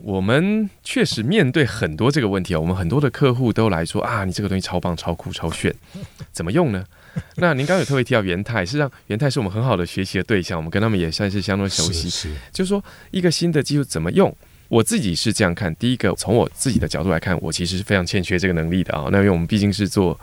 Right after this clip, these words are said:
Speaker 1: 很多的技术研发，所以我们很努力的找很多的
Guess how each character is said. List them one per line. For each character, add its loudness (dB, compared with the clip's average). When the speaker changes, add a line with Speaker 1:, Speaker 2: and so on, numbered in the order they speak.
Speaker 1:
很 -14
多 2
的 2
技 -2
术 0
研 0
发， -2
所 0
以 6
我 4
们 2
很 2
努 2
力 0
的 0
找 -6
很 -6
多 4
的 -4